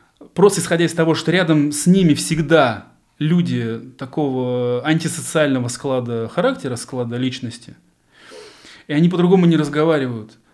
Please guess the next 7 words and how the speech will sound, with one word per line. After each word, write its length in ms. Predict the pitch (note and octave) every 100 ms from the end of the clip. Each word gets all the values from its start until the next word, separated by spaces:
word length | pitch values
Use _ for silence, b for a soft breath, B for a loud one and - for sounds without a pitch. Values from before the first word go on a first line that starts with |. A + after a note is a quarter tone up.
| b
они 260 | D3 E3 G3+
обучаются 1000 | F#3+ E3+ F3 - A3 F3 C#3 - C3+ B2 - -
вести 240 | D3+ G3+
себя 220 | F#3 D3+
только 300 | C#3+ D#3+ D3+
так. 400 | - D3 A2+ - _ _ _ _ _ _ _ _ _
Вот. 260 | D3 C#3